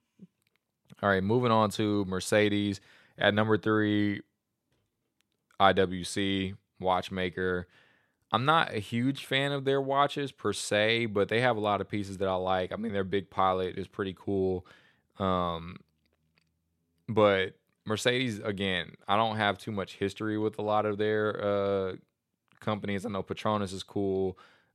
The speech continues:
um, with the, uh, the teal and how it's integrated with the black and the silver in the past. And Ineos is,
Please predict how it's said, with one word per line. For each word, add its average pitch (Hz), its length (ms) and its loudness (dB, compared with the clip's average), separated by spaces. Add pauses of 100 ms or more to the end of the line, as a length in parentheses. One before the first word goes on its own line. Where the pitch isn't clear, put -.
(160)
um, 90 680 -4 (420)
with 98 260 0
the, 95 240 -2
uh, 85 400 -2 (1400)
the 95 120 -4
teal 104 480 0
and 95 100 -2
how 98 180 2
it's 90 100 -6
integrated 98 520 -2
with 92 140 -8
the 95 80 -6
black 92 480 0
and 90 140 -8
the 87 40 -10
silver 95 420 -2
in 90 80 -6
the 90 80 -8
past. 95 520 -2 (720)
And 87 680 -6
Ineos 104 500 2
is, 95 220 -6